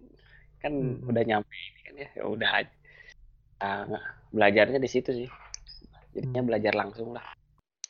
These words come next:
Speaker 1: Belajar langsung kerjaan. Dan berat, Boy. <laughs>
Speaker 2: <laughs>
Speaker 1: Tapi ya lumayan lah.
Speaker 2: Lingkungan kerja Devri teh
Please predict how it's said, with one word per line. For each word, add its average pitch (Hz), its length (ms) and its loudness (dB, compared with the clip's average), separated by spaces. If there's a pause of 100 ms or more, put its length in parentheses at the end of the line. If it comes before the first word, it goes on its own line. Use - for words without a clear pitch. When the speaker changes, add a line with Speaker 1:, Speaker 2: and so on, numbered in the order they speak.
(420)
Speaker 1:
Belajar 107 300 -2
langsung 104 360 -8 (320)
kerjaan. 101 480 -2
Dan 113 520 2 (360)
berat, 113 440 6
Boy. 123 240 -6
<laughs> - 40 -20 (560)
Speaker 2:
<laughs> 160 540 4 (800)
Speaker 1:
Tapi - 220 6 (400)
ya - 220 -6
lumayan 120 280 -6
lah. - 100 -6 (380)
Speaker 2:
Lingkungan 143 380 0
kerja 139 260 4
Devri 127 280 2
teh 208 240 2